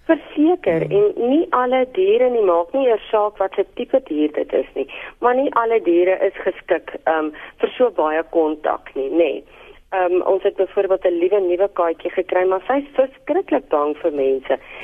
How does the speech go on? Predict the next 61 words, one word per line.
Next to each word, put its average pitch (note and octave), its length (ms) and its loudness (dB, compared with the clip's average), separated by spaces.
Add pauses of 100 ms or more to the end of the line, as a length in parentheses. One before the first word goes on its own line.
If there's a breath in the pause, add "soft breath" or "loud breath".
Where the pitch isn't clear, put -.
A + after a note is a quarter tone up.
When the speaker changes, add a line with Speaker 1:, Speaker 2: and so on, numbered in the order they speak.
(140 loud breath)
Speaker 1:
en G3+ 220 4
ek F#3+ 180 -4
het G3 200 -2
besluit F#3 400 -2
ons F3+ 180 -4
kan G3 180 2
haar F#3 160 2
nie F3 200 2
gebruik D#3+ 540 0
in, D#3 240 -2
in D#3+ 140 0
die D3+ 140 2
terapeutiese D3+ 680 0
opset - 360 -2
nie, D#3 120 -4 (340 loud breath)
want E3+ 120 0
dit F3 120 2
is - 60 -10
nie F#3 100 2
goed - 280 -6
vir G#3+ 140 0
haar D#3 320 2
nie A3 200 -2
en F3+ 160 0
uit F3 120 0
die F3+ 100 0
aard D#3+ 200 -2
van F3 120 -2
die D#3+ 140 -2
saak D#3 180 -2
gaan D#3+ 140 -4
dit D3+ 140 -4
ook - 180 -2
nie F3 80 2
goed - 320 -6
wees D3+ 240 2
vir D3+ 80 -4
die C#3+ 140 -8
kinders F#3 360 -2
nie. E3+ 120 -4 (340 loud breath)
Dit F3 160 0
gaan F3+ 160 2
hulle E3 260 0
opwerk, G#3 640 0
hulle E3+ 180 2
gaan E3+ 180 -2
haar E3 120 4
jaag G3+ 580 0
en E3 140 -2 (400 loud breath)
sy F#3 80 2
haar F3+ 300 0
hartjie F#3 340 0
gaan F#3+ 160 0 (100)
vinnig F#3+ 240 0
klop - 220 0
en D#3+ 80 0
hulle E3+ 220 2
hartjies F3+ 400 -2
gaan F3 140 0
vinnig E3+ 300 0
klop E3+ 240 0